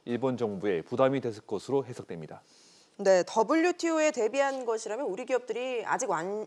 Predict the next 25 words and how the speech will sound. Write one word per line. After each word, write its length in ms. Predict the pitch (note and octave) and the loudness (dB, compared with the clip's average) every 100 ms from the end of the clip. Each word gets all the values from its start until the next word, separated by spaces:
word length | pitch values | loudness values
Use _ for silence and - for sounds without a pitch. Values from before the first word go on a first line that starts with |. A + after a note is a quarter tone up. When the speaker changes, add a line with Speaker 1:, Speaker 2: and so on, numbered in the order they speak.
| - | -8
Speaker 2:
안-, 280 | F3 G3+ - | -6 -6 -8
어, 240 | - D3+ C3 - | -8 -8 -8 -6
완전하게 460 | F#3 G#3 C#4+ C#4 | -4 -2 -2 0
안심할 560 | D4 D#3 F#3 D#4+ F4+ F#4+ | -2 -2 -4 -4 -4 -4
수는 160 | F#4+ D4+ | -4 -6
없는 180 | G#3+ | -4
상황이네요. 600 | A3+ G#3 E3+ D3 C#3+ A3 G#3 | -6 -8 -10 -12 -12 -12 -2
Speaker 1:
네, 120 | C3+ | 4
일본 360 | D3+ F#3 G#3+ F#3 | 6 6 6 4
정부는 380 | E3 F3 F#3+ | 2 4 4
여전히 500 | A#2 D3 D3+ A#2+ F#2+ F2+ | 2 4 4 4 0 -2
자신들의 680 | A#2+ A#2 C3+ C3+ B2 B2+ | -6 -4 -4 0 2 4
수출 260 | B2 - C#3 | 2 -2 -4
규제가 400 | A#2 G2 F#2+ A2 | -4 -2 0 0
정당하다는 680 | - A2+ B2 C3 B2+ C3 C#3+ | -2 -2 0 2 2 2 -2
태도를 340 | C#3 A2+ A#2+ | -6 -2 0
바꾸지 480 | D3 G#2 - F#2 G2 E2+ | 0 -4 -8 -8 -6 -6
않고 320 | G#2+ A#2 C#3+ | -6 -6 -6
있습니다. 520 | A2 - G2+ G#2+ D#2+ - - - - | -6 -6 0 2 2 -2 -20 -20 -6
일본 320 | A#2 B2+ E3+ D3+ | 0 4 4 4
규제 200 | D3 E3 | 2 2
불확실성이 640 | - C3+ D3+ - A2+ F2+ | 4 0 0 -4 -6 -6
해소됐다고는 880 | - A#2+ C3 A#2+ G#2+ F#2 G2 C3 C#3 | -8 -6 -2 -2 0 0 -2 -4 -6
보기 360 | G2+ F2+ F#2+ - | -8 -8 -8 -2
어렵습니다. 640 | A2+ A2+ - F2+ F2+ | -2 -2 -4 -6 -6